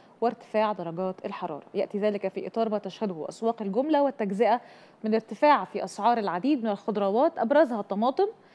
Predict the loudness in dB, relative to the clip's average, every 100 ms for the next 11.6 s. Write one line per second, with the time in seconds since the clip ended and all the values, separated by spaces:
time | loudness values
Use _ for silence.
0 | -20 _ -2 2 2 2 -2 -2 -4 -4
1 | -2 -4 -4 -4 -2 -2 -4 -8 -8 -4
2 | -2 -4 -6 -6 -6 -12 -18 -20 -20 -6
3 | 0 2 0 -2 2 4 4 2 -2 -2
4 | -2 -2 -2 -2 -2 0 -2 -4 -6 -8
5 | -2 -2 0 -2 -4 -6 -4 -6 -8 -12
6 | -10 -10 -10 -12 -18 -18 _ _ -20 -20
7 | -20 -20 -20 _ -6 -4 -4 -4 -4 -2
8 | -4 -4 -4 -2 -2 0 -2 -4 -4 0
9 | 0 0 -2 -2 -4 -6 -6 -4 -4 -4
10 | -2 -2 -2 -4 -4 -4 -2 0 0 0
11 | 2 4 4 2 -8